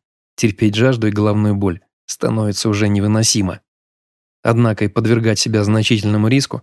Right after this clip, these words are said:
совсем не стоит. Погибнуть в отсвете лет мне не улыбалось.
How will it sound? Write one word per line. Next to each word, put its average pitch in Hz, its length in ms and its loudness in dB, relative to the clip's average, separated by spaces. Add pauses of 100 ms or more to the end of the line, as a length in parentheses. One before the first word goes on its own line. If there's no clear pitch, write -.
(140)
совсем - 500 -4
не 110 100 0
стоит. 92 460 -2 (540)
Погибнуть 131 440 2
в 110 60 0
отсвете 113 400 0
лет 113 300 0 (100)
мне 113 260 2
не 104 120 0
улыбалось. 107 580 0